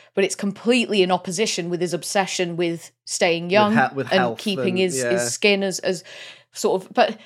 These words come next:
Speaker 1: saying that, obviously he does drink and he does do drugs as well, and those things are gonna age you pretty rapidly also. So maybe it's
Speaker 2: Well,
Speaker 1: just,
Speaker 2: yeah.
Speaker 1: like, finding the balance for him, like, "Oh yeah, I, I work out this hard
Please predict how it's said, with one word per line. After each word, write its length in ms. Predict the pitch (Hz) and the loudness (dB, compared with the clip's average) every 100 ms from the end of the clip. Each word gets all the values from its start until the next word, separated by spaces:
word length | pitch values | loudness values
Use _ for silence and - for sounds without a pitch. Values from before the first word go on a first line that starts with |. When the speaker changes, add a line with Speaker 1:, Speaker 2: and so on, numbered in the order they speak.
| - | -8
Speaker 1:
saying 300 | - 277 240 | 2 2 4
that, 80 | 175 | 2
obviously 300 | 165 196 202 | 0 0 -2
he 40 | |
does 240 | 208 226 220 | 0 0 0
drink 320 | 196 180 175 | 2 2 0
and 80 | 185 | -6
he 60 | |
does 240 | 190 190 180 | 2 0 2
do 140 | 196 | -6
drugs 400 | 165 214 196 165 | 4 4 4 -2
as 120 | 170 | -2
well, 200 | 175 196 | 2 2
and 100 | 170 | 4
those 220 | 196 208 | 4 4
things 240 | - 185 175 | 0 -2 -2
are 20 | |
gonna 220 | 175 170 | -2 0
age 260 | - 180 175 | 2 2 0
you 100 | 170 | -6
pretty 260 | - 180 175 | -4 -2 2
rapidly 640 | 180 180 - 170 185 151 - | 2 0 -4 0 -2 -2 4
also. 600 | 202 196 196 - 156 147 - - _ | 6 6 4 0 0 -2 -6 -20 _
So 240 | - 185 | 2 4
maybe 260 | 190 220 240 | 6 4 6
it's 60 | 214 | 8
Speaker 2:
Well, 80 | 196 | 8
Speaker 1:
just, 100 | 185 | 10
Speaker 2:
yeah. 140 | 156 | 8
Speaker 1:
like, 100 | 165 | 6
finding 380 | 170 185 185 175 | 6 2 2 -2
the 80 | 170 | 2
balance 500 | 175 185 185 156 - | 4 4 4 -2 -6
for 100 | 160 | -6
him, 280 | 160 165 160 | -2 -4 -2
like, 240 | 160 165 | -4 0
"Oh 80 | 180 | 2
yeah, 160 | 165 | 4
I, 180 | 117 160 | 4 2
I 100 | - 175 | 2 2
work 400 | 185 202 196 190 | 6 4 4 2
out 260 | 190 - | 2 2
this 240 | 165 160 - | -2 -2 -2
hard 480 | 190 175 151 156 | 2 2 2 -4